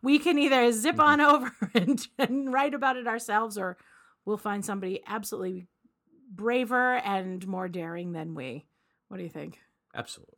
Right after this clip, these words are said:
Speaker 1: Good plan. So that's our podcast for this evening. Uh, thank you so very much for joining us. We hope you liked the stories.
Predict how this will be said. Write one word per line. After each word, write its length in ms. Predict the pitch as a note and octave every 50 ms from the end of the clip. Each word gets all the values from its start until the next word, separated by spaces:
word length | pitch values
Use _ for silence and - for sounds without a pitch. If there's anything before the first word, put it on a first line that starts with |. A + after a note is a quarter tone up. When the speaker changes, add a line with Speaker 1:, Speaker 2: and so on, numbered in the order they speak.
| _ _
Speaker 1:
Good 160 | - G3 F#3 G3
plan. 240 | G3 F#3+ G3+ G#3 G3+ _ _ _ _ _ _ _ - - - - _ _
So 1160 | - - - - C4 B3 A#3+ A#3 A#3 A#3 A3+ A3+ A3+ A3+ A3 A3 A3 A3 A3 A3+ A#3 A#3+ A#3 - _ _ _ _ _ _ _ _ _ _ _ _ _ _ _ _ _ _ _ _ _ _ _ _ _ _ _ _
that's 480 | - F3 E3+ E3+ E3+ G3 G#3+ - - - - F#3+
our 320 | F#3+ F#3+ F#3+ G3 F#3+ G3
podcast 720 | F#3+ - - F3 B3+ D4+ - - - A#2 A2+ - - - _
for 120 | - F#3 E3+
this 200 | E3 D#3+ - E3+
evening. 380 | F#3+ G#3+ G3+ F#3+ - - - _ _ _ - - - - -
Uh, 340 | A#3 A3 G#3+ G#3+ G#3 G3+ G3 - -
thank 280 | C4+ B3+ D4+ D#4+ D#4+ D#4+
you 160 | D#4 E4+ E4
so 640 | D#4 - - - - C4 A#3+ B3 B3+ C4+ C#4+ C#4 A#3
very 280 | B3+ B3 A#3 A#3 A#3+
much 280 | A#3+ A#3 A3 A3+ A3+ -
for 140 | - A#3+ A3+
joining 340 | - G#3+ G3+ G3+ G3+ G3+
us. 160 | G3+ G3+ - -
We 60 | B3
hope 220 | A#3 E4+ G#4 A4+ A#4
you 80 | E4+
liked 260 | B3 A3+ G#3+ G3 -
the 80 | - F#3+
stories. 520 | - - - E3+ C#3+ C#3+ D3 - - -